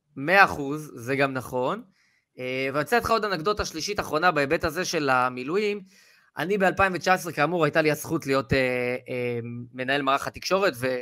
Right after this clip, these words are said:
ויועץ אסטרטגי של נתניהו, ואני זוכר היטב ש-, אני לא זוכר אם זה היה בינואר או בפברואר אלפיים תשע עשרה, אל תפוס אותי על החודש,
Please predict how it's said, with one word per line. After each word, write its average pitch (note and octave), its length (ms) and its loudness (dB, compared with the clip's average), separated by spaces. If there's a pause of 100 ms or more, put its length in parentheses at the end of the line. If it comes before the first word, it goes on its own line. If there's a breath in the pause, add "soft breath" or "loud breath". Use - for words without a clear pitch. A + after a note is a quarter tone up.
(140)
ויועץ B2+ 280 -6
אסטרטגי C#3 400 -8
של B2 120 -10
נתניהו, D3 560 -2 (840)
ואני C3+ 340 -2
זוכר E3 320 0
היטב F#3+ 540 -2 (1200)
ש-, - 280 -10 (460)
אני C#3+ 100 -8
לא G3+ 80 -8
זוכר G3+ 160 -14
אם E3 80 -8
זה C#3+ 80 -8
היה D#3+ 180 -4
בינואר D3+ 540 0
או B2+ 80 -4
בפברואר B2+ 520 0
אלפיים B2 260 2
תשע D3 140 4
עשרה, C#3+ 220 2
אל C3 60 0
תפוס - 200 -6
אותי - 120 -4
על B2 100 -2
החודש, D#3+ 580 -4